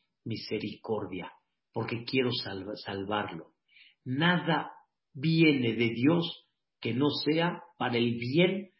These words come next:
de la persona. Por eso dice el pasuk, el emuná de En Abel.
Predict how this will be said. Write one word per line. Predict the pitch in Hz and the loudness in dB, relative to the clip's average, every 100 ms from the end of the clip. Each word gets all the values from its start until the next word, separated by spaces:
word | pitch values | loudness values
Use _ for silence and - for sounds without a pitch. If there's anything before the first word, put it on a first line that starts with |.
| _ - | _ -4
de | 113 | -2
la | 110 - | -2 -2
persona. | 110 101 - 101 87 - _ | -4 -4 -4 -6 -8 -14 _
Por | 117 127 | 0 2
eso | 139 127 | 2 0
dice | 135 123 | -2 -2
el | 120 | -4
pasuk, | 113 104 - 117 - - _ | -4 -4 -2 -4 -6 -16 _
el | 208 269 233 151 - - - _ _ - | 6 8 8 6 2 -6 -16 _ _ -2
emuná | 131 123 113 117 107 - - _ _ _ _ - | 0 0 -2 -2 -2 -4 -16 _ _ _ _ -10
de | 113 | -2
En | 127 120 | 0 0
Abel. | 113 101 95 85 | -2 -6 -6 -10